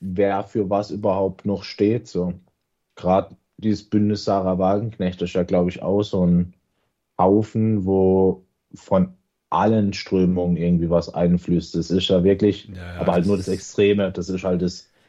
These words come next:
Speaker 1: Linksextreme mit dem Rechtsextremen da irgendwie gemixt. Also das ist eine
Speaker 2: Schon,
Speaker 1: ganz
Speaker 2: ne?
Speaker 1: komische Konstellation da.
Speaker 2: Pro
Speaker 1: Also
Speaker 2: Russisch und, oder pro
Speaker 1: <clears throat>
Speaker 2: Putin und, äh,
Speaker 1: weiß
Speaker 2: was weiß ich
Speaker 1: Gott
Speaker 2: nicht alles.
Speaker 1: was.
Speaker 2: Und, äh, das ist ja, das ist ja wirklich ein abstruses Kuddelmuddel in dieser
Speaker 1: Ja,
Speaker 2: Partei,
Speaker 1: ja,
Speaker 2: was,
Speaker 1: also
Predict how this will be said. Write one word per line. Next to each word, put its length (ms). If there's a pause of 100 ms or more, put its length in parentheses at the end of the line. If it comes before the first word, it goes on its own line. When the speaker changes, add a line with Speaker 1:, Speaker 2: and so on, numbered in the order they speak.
(120)
Speaker 1:
Linksextreme 880
mit 160
dem 100
Rechtsextremen 880
da 120
irgendwie 340
gemixt. 580
Also 200
das 200
ist 20
eine 140
Speaker 2:
Schon, 280
Speaker 1:
ganz 320
Speaker 2:
ne? 20
Speaker 1:
komische 400
Konstellation 920
da. 320 (140)
Speaker 2:
Pro 340
Speaker 1:
Also 460
Speaker 2:
Russisch 600
und, 480
oder 220
pro 340
Speaker 1:
<clears throat> 0
Speaker 2:
Putin 640
und, 380
äh, 460 (640)
Speaker 1:
weiß 380
Speaker 2:
was 240
weiß 180
ich 120
Speaker 1:
Gott 200
Speaker 2:
nicht 20
alles. 380
Speaker 1:
was. 0
Speaker 2:
Und, 340
äh, 180
das 200
ist 120
ja, 160
das 180
ist 160
ja 140
wirklich 360
ein 240
abstruses 840
Kuddelmuddel 600
in 120
dieser 240
Speaker 1:
Ja, 20
Speaker 2:
Partei, 320
Speaker 1:
ja, 120
Speaker 2:
was, 220
Speaker 1:
also 140